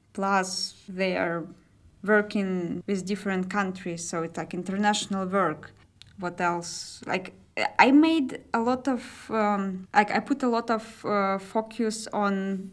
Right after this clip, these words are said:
the fact that people who are working there, they're volunteers. I think it was one of the main specifics.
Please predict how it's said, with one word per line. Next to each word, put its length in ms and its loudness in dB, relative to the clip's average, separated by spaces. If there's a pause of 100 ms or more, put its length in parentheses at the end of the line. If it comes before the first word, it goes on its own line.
the 120 -4
fact 320 0
that 140 -2
people 240 0
who 180 -2
are 180 2
working 340 0
there, 120 -2
they're 220 -2
volunteers. 680 -4 (320)
I 80 2
think 200 6
it 180 -2
was 320 2
one 340 6
of 240 0
the 80 0
main 640 0
specifics. 920 -6